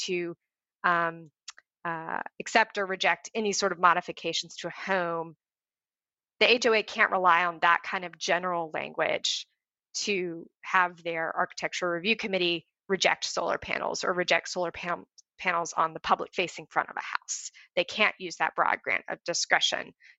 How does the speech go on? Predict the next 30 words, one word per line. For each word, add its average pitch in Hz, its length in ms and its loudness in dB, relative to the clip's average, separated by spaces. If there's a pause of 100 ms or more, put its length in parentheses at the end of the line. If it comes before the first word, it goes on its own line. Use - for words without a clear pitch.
to 170 140 -4
do 180 260 -6
that. 160 240 2 (480)
Um, 180 280 0 (200)
so 226 360 6
that, 240 280 6 (220)
that, 240 220 4 (500)
that 214 180 4
should - 260 -2
help 214 300 0
a 254 40 4
lot 262 280 4
of 233 80 2
homeowners, - 640 -6
because 190 460 2
I 202 80 2
think 208 240 -2 (100)
that's 196 340 4
in 185 140 -10
practice - 560 0
what's - 260 -6
seen, - 380 -8
right, 180 260 2
is 185 180 -8
that 180 140 2
you 180 120 -4
have 170 320 4
architectural 190 560 -2
review 262 240 4
committees, 247 580 0